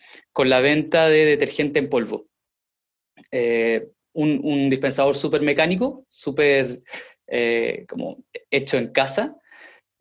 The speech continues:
y, mm, con un montón de falencias porque el, el, el detergente se humedecía, la, la gente, como estaban en,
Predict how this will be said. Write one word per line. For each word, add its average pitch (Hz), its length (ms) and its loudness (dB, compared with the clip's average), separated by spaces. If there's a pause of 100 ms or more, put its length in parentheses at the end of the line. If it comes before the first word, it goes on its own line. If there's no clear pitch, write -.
(280)
y, 131 640 2
mm, 123 640 2 (360)
con 139 120 2
un 143 60 4
montón 147 240 2
de 147 60 2
falencias 156 680 4
porque 147 580 4
el, 131 200 0
el, 123 220 -2
el 120 360 -2
detergente 131 480 -2
se - 100 -6
humedecía, 156 880 2
la, - 220 -4
la 120 140 -6
gente, 139 520 0
como 123 180 -6
estaban 135 640 0
en, - 200 -14